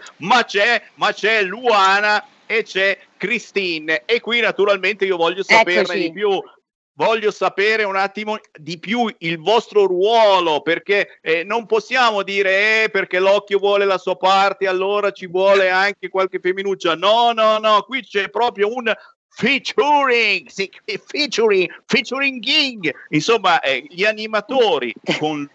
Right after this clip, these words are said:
Speaker 1: Luana Montone, Feat Christine,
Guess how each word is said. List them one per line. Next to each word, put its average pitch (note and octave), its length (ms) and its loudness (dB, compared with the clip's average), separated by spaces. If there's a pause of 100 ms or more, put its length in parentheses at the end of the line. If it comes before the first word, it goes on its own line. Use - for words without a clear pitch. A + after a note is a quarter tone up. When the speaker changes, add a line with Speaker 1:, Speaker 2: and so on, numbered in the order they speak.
Speaker 1:
Luana G3+ 560 2
Montone, B3 880 -4 (160)
Feat B3+ 1300 -2 (320)
Christine, G#3+ 1040 -4